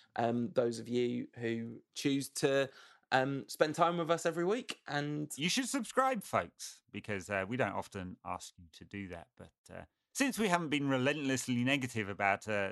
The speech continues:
Speaker 2: the, everything this, uh, this week, smash that subscribe button, tell your friends.
Speaker 1: Yeah, um, and, and in all seriousness, the tell your friends part of that, like, please do, uh, tell your friends about the show if you think they would like it. Um, and also,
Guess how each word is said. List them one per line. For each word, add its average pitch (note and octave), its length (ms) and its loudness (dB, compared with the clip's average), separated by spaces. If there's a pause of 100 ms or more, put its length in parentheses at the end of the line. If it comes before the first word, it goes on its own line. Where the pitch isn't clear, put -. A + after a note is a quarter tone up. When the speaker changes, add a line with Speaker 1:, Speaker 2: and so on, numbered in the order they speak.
Speaker 2:
the, G2+ 220 -4
everything G2+ 380 -6
this, - 280 -8
uh, F#2+ 180 -6 (520)
this A#2 200 -6
week, B2 300 -2 (680)
smash F#3+ 520 2
that E3+ 220 4
subscribe C#3+ 600 2
button, C#3+ 360 0
tell C#3 200 2
your B2+ 160 2
friends. A2 520 2
Speaker 1:
Yeah, F3+ 260 4 (100)
um, G#3 280 4
and, A3+ 260 6
and A#3 160 4
in B3 100 2
all C4 120 2
seriousness, B3+ 480 0
the D#3 100 -2
tell G#3 240 4
your G#3 100 0
friends G#3+ 300 0
part C#3+ 260 4
of A#2+ 100 -2
that, A2+ 200 4
like, B2 220 4 (120)
please G#3 240 0
do, F3 400 2 (380)
uh, C#3+ 220 6
tell E3+ 120 4
your D#3+ 120 2
friends D#3+ 180 2
about C#3 180 6
the - 60 -2
show D#3+ 200 4
if D3+ 120 0
you D3 80 -2
think D3+ 220 0
they C3+ 100 6
would C3+ 140 2
like E3+ 340 4
it. F3 220 2 (320)
Um, D#3 240 4
and E3+ 160 4
also, F#3 420 2